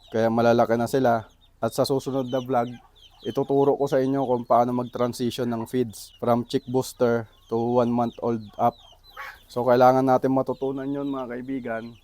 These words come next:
kasi hindi basta-basta ang pagpapalit din ng feeds. Kasi nakaka-stress din yan sa ating mga alaga. At kailangan yung ipapalit nating feeds, eh, malulunok nila ng maayos.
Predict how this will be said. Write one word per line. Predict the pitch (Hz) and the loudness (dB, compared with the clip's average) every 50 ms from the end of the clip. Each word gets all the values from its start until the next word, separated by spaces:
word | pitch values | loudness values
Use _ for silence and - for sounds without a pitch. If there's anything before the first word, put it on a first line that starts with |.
| _ - - - - | _ -20 -20 -12 -10
kasi | 107 110 127 123 | -8 -6 -4 -4
hindi | 123 123 120 127 120 | -4 -2 0 -2 0
basta-basta | 117 127 120 - 127 117 120 117 - - 131 | -2 -4 -4 -4 -4 -4 -4 -8 -4 -4 -4
ang | 123 - | -4 -4
pagpapalit | 120 117 104 - 117 - - 120 120 117 - | -6 -6 -4 -4 -4 -2 -2 -4 -4 -4 -6
din | 120 120 113 | -8 -6 -6
ng | 117 113 110 - | -6 -6 -8 -6
feeds. | - 123 113 110 - - - - - | -6 -6 -6 -6 -10 -16 -20 -20 -12
Kasi | - - 107 - 127 123 123 | -8 -6 -2 -2 0 0 2
nakaka-stress | 120 117 117 117 110 113 117 117 - - 123 123 113 - - 120 | 4 4 4 4 4 2 0 0 -4 -4 -4 -4 -4 -4 -4 -4
din | 120 123 123 | -4 -4 -4
yan | 120 | 0
sa | 127 120 117 110 | 0 0 0 0
ating | 123 120 120 | 0 -2 -2
mga | 120 113 113 | 0 0 2
alaga. | 117 127 131 131 117 113 110 - - _ _ _ - | 2 2 2 2 0 -2 -2 -4 -6 _ _ _ -8
At | - 117 - | -8 -8 0
kailangan | - 131 127 127 127 123 123 131 131 131 127 | 2 2 6 6 6 6 6 4 2 2 0
yung | 127 120 127 | 0 -2 -2
ipapalit | 127 - 120 117 - 123 123 120 | 2 2 2 4 4 0 0 0
nating | 113 123 120 120 104 123 120 117 | -2 0 -2 -2 -2 -2 -6 -6
feeds, | - - 131 127 113 - - - | -4 -4 -4 -4 -4 -10 -12 -8
eh, | 107 117 117 117 113 113 110 | -6 -4 -2 -2 -4 -4 -4
malulunok | 113 117 120 127 127 127 123 123 123 123 - - 120 | -2 0 0 2 2 2 2 0 0 -2 -4 -4 -4
nila | 120 117 123 123 | -2 2 2 2
ng | 123 120 117 113 | 2 0 -2 -4
maayos. | 113 107 92 101 107 107 110 110 107 107 - - - | -2 -2 0 0 0 -2 -2 -4 -6 -6 -10 -16 -18